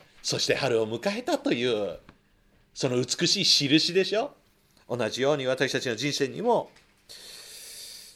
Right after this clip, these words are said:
年輪が刻まれるんですって。時かなって。やがて春が来る。雪に覆われていても、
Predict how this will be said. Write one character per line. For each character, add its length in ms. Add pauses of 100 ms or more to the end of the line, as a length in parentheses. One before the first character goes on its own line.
(160)
年 300
輪 240
が 320 (960)
刻 260
ま 120
れ 100
る 140
ん 80
で 80
す 100
っ 40
て。 200
時 380
か 140
な 100
っ 60
て。 340 (420)
や 160
が 120
て 100
春 260
が 100
来 160
る。 120 (1300)
雪 260
に 100
覆 120
わ 100
れ 80
て 140
い 40
て 120
も、 280